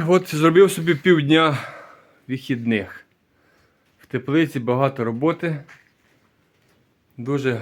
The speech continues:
наливаються апельсини, мандарини.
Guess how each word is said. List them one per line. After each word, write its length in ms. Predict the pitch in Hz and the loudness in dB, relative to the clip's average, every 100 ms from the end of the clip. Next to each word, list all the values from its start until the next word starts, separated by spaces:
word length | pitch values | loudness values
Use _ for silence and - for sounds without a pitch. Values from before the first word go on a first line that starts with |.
| 101 123 | -10 -8
наливаються 800 | 123 127 127 131 117 113 120 107 - _ _ - | -4 -2 2 2 2 0 -4 -4 -12 _ _ -14
апельсини, 720 | 117 127 123 - 175 147 131 - _ _ _ _ _ _ _ _ _ _ _ _ _ _ - - | -6 -6 -4 0 2 2 -4 -8 _ _ _ _ _ _ _ _ _ _ _ _ _ _ -20 -4
мандарини. 720 | 131 127 127 143 160 135 117 | -2 2 2 2 2 0 -4